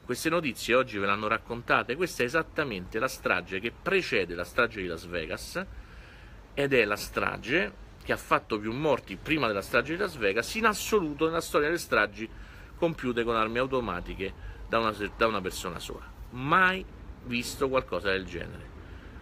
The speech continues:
C'è qualcuno che ha messo in parallelo Orlando e Las Vegas?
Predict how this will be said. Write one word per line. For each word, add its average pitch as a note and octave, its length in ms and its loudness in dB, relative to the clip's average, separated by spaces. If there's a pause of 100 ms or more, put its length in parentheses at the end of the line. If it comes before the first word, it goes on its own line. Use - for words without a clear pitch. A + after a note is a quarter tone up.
(180)
C'è D#3 200 2
qualcuno D#3 400 2
che C#3 80 2
ha - 20 2
messo C#3+ 280 -2
in C#3 100 -4
parallelo C#3 680 4
Orlando B2 800 4
e A#2 120 -2
Las G#2+ 200 2
Vegas? A2 540 2